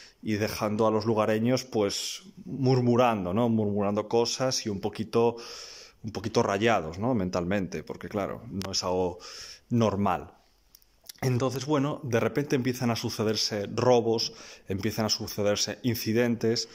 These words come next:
incluso algún asesinato, y empieza a extenderse un poquito el miedo, ¿no? Por el pueblo, empieza a extenderse el pánico, las desconfianzas, la policía empieza,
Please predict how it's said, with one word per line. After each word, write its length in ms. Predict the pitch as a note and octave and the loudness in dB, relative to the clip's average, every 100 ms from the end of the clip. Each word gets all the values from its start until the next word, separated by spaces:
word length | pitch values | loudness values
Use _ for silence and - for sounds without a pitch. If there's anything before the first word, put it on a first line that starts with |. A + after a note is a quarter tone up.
| - - - _ | -20 -20 -20 _
incluso 320 | A2+ G#2+ - | -4 -2 -2
algún 140 | A2+ A2+ | 0 0
asesinato, 800 | G#2 A#2 - A#2+ C3 B2+ C3+ C#3 - - - - - | 0 -2 0 2 2 0 -2 -2 -12 -18 -20 -20 -6
y 240 | A#2+ A2 | -2 0
empieza 420 | G#2+ F#2+ B2+ - | 0 0 -2 0
a 20 | C3+ | -2
extenderse 360 | - A#2+ B2 | 0 0 0
un 60 | B2+ | 0
poquito 240 | A#2+ C3 | 0 2
el 60 | A2+ | 2
miedo, 380 | A#2 A#2+ F#2+ F2+ | 2 2 0 0
¿no? 160 | A#2+ | 0
Por 140 | A#2+ G2+ | 2 2
el 80 | |
pueblo, 260 | F#2+ A2+ G#2 | 2 0 0
empieza 240 | G2 G#2+ | -2 -4
a 40 | A2 | -2
extenderse 460 | - G#2+ G#2+ - | -2 -2 -2 -4
el 80 | G2+ | -6
pánico, 520 | - B2 A#2+ A2+ A#2+ | 0 0 0 -2 0
las 160 | A#2 G2+ | 0 0
desconfianzas, 880 | G#2+ G#2+ G2 B2+ A#2+ A#2 A#2 A#2 - - - - - - G#2+ | -4 -2 -2 0 0 -2 -2 -2 -4 -12 -20 -20 -20 -8 -2
la 140 | A2 | 0
policía 480 | A2+ A2+ - B2+ A#2+ | 2 0 0 2 2
empieza, 680 | A2+ B2 - A2+ G#2+ G#2 | 2 0 0 0 2 0